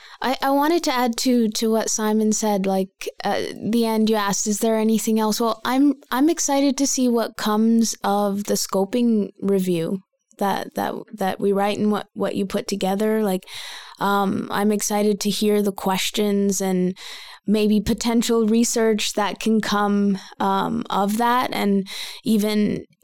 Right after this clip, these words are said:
with the technology itself, like, what, what oppor-, what collaboration opportunities for research can be done, um, to expand on,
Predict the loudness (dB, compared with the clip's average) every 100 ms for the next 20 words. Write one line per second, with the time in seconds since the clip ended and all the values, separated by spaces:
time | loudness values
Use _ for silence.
0 | -6 -2 -2 0 -4 -2 -2 0 2 2
1 | 0 0 -2 -4 -2 0 0 0 -2 -2
2 | -4 -4 0 2 0 -2 -8 -10 -12 -18
3 | -4 -2 0 0 0 0 0 -2 0 0
4 | 2 2 2 2 2 0 0 0 0 -2
5 | 0 2 2 2 0 0 -2 0 2 2
6 | 2 2 2 0 -2 -2 -4 -2 0 2
7 | 2 0 2 0 -2 -8 -20 -8 -2 0
8 | 0 -2 -4 -4 0 0 -2 -4 -2 -2
9 | 0 0 0 0 0 0 0 0